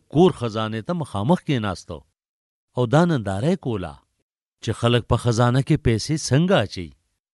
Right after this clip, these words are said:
ډېرو مالدارو خلکو ډېرې زیاتې پیسې واچولې. بیا یوه غریبه کونډه راغله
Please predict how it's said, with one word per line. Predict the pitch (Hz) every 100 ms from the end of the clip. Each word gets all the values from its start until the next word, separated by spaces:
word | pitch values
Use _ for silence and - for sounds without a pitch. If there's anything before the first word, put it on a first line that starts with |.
| _ _ 98
ډېرو | 117 214 214
مالدارو | 139 113 104 185 208
خلکو | 147 127 104 101 85 _ _ _ _
ډېرې | 104 107 185 156
زیاتې | 101 87 139 165 208
پیسې | 214 175 160
واچولې. | 160 135 - 113 92 80 - _ _ _ -
بیا | 92 170
یوه | 214 165
غریبه | 113 123 170 139
کونډه | - 165 220 160
راغله | 107 104 101 120